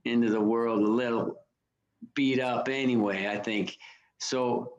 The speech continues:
I hated that kind of work. I just was too shy to ever get restaurant jobs or retail jobs. So I just worked in warehouses and trucking companies. And,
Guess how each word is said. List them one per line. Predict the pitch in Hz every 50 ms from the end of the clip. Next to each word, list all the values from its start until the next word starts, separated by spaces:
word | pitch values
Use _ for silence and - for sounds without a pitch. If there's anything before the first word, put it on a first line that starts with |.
| - - -
I | - 127
hated | 123 120 135 147 165 180 180 -
that | - 127 123 - -
kind | 120 110 110 107
of | 107
work. | 107 117 127 139 139 131
I | 117 131 120
just | 117 113 - -
was | 110 - - -
too | - - 135 131 123
shy | - - 127 123 123 123 123 120
to | 117
ever | 117 113 101 95 104
get | 92 98 107 104 95 -
restaurant | - 113 117 120 117 - - 113 113 113 113 113 110 107 107 - - - _ _ _ _ _ _ - -
jobs | 117 110 107 107 107 107 107 104 90 - - - - - - - _ _ -
or | - 107 104
retail | 107 117 123 127 123 120 - 127 120 113 107 104 98 101 101 - - - - - - _ _ _ -
jobs. | - 120 120 117 113 110 - -
So | - 120
I | 110 123 127
just | 139 139 143 -
worked | 151 143 131 131 127 131
in | 131 113 113 117 117 117
warehouses | 117 120 120 123 123 117 120 120 120 120 - - 185
and | 190 175
trucking | - - 127 120 117 120 120 113 95
companies. | 98 113 107 98 - 110 107 104 101 98
And, | 98 92 92 92